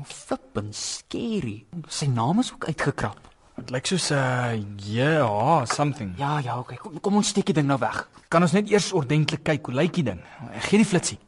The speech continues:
Speaker 1: Hierso. Ek het 'n paar pierneef goed gegoogel. Hierdie is dalk 'n kameeldoringboom en, en hierdie is moontlik 'n duin in Namibië.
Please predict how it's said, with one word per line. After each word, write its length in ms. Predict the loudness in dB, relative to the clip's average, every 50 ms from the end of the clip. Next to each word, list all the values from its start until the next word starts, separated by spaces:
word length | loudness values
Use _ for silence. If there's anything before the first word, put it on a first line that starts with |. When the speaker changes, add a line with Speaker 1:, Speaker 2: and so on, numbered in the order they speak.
| _ -12
Speaker 1:
Hierso. 240 | -10 -8 -8 -8 -10 -12 -14 -18 -18 -20 -20 -20 -20 -20 -20 -18 -18 -20 -20 -16 -12 -12
Ek 260 | -10 -10 -8 -6 -6
het 100 | -4 -4
'n 60 | 2
paar 200 | 6 6 6 6
pierneef 340 | 4 2 2 4 4 4 2
goed 160 | 2 -2 0
gegoogel. 540 | 0 0 2 2 2 2 2 0 -4 -4 -8 -14 _ _ _ _ _ _ _ _ _ _ -10
Hierdie 180 | -4 0 2
is 120 | 2 2 2
dalk 280 | 2 2 2 2 0
'n 60 | -2 -2
kameeldoringboom 1040 | -2 -2 0 0 0 0 0 0 0 -2 -2 -2 0 0 0 0 2 2 0 2 2
en, 140 | 0 -2 -2 -6 -12 -6
en 100 | -4 -2
hierdie 400 | 0 2 4 4 4 2 0 -2 -6 -14 -8 -6
is 120 | -6 -2 0
moontlik 340 | 2 0 2 0 0 -2
'n 100 | -2 0
duin 300 | 4 4 6 6 6 2
in 100 | 2 0
Namibië. 480 | 0 2 2 2 2 2 2 0 0 -6